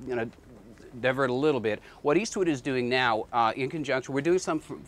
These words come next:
from my shop in Tennessee. We did a live stream here yesterday afternoon,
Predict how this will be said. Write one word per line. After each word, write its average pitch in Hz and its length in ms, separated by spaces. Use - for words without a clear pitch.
from 135 140
my 139 160
shop 143 280
in 123 80
Tennessee. 147 460
We 123 160
did 117 180
a 117 40
live 117 280
stream 139 240
here 131 220
yesterday 131 500
afternoon, 135 600